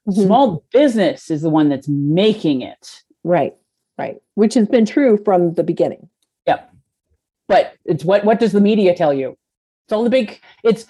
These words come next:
Speaker 2: it's, it's the job creators that don't create any jobs.
Speaker 1: Totally get you. Yes. So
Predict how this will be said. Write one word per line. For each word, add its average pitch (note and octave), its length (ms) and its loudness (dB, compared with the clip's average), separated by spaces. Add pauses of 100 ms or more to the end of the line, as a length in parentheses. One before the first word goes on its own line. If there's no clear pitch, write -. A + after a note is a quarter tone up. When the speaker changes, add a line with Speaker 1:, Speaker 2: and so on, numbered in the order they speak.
(120)
Speaker 2:
it's, A3 240 2
it's A#3+ 160 2
the F#3+ 280 -2 (140)
job G3 600 2
creators E3+ 640 -2
that D#3 220 0 (260)
don't G3+ 380 0
create F#3+ 680 -4 (160)
any G#3+ 220 0
jobs. F3+ 640 -4 (240)
Speaker 1:
Totally C4 320 2
get G3 280 -2 (140)
you. - 80 -18 (640)
Yes. - 540 0 (680)
So D3+ 520 2